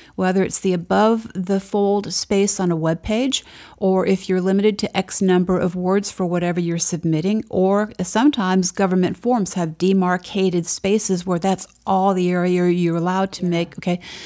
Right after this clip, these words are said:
so after you've applied the, the word sculpting and you've gone from a page of stuff to half a page of hard-hitting text, you've just purchased yourself another half, uh, half page of opportunity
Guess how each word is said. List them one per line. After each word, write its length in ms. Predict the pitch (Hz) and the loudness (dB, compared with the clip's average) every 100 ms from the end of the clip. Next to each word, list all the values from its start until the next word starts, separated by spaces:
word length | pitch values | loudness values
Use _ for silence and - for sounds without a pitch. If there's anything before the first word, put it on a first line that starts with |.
| - - | -18 -6
so 200 | - 233 | 0 2
after 280 | 240 285 277 | 2 2 2
you've 320 | 226 202 190 | 2 2 0
applied 420 | 190 190 185 175 | 0 0 0 -2
the, 220 | 180 170 - | -2 -2 -2
the 100 | 185 | -4
word 280 | 190 254 277 | 0 0 0
sculpting 580 | - - 165 160 - | -4 -4 -4 -4 -2
and 80 | 180 | 0
you've 120 | 180 180 | 0 -2
gone 240 | 196 196 | -2 -2
from 180 | 196 185 | 0 0
a 80 | 170 | 0
page 360 | - 208 190 | 0 0 0
of 100 | - | -2
stuff 500 | - - - 240 175 - - - | -4 -6 -2 0 0 -6 -20 -10
to 100 | - | -6
half 320 | 165 - 220 | -6 -2 -2
a 60 | 208 | -2
page 320 | - 202 180 | -2 0 0
of 100 | 165 | -4
hard-hitting 540 | - 185 180 180 170 165 | -4 -4 -2 0 0 0
text, 420 | 247 208 - - - - - - | -2 -2 -4 -8 -16 -20 -20 0
you've 240 | 196 190 | 2 4
just 380 | - 196 - _ | 2 -2 -2 _
purchased 580 | - 294 - 214 - - | 0 0 0 -4 -4 -4
yourself 460 | 160 - 170 170 | -6 -2 -2 -2
another 400 | - 180 202 190 | 0 2 2 -2
half, 600 | 185 - - 220 254 - _ _ 190 _ - | -6 -8 -6 -2 -2 -4 _ _ -20 _ -6
uh, 220 | 180 170 | -2 -2
half 340 | 175 220 247 | 0 -2 -2
page 420 | - 254 240 220 - | -4 0 2 0 0
of 180 | 180 180 - - - - | 0 0 -4 -20 -20 -2
opportunity 920 | 180 190 - 180 - 240 226 - - | 0 0 -4 -8 0 2 2 0 -8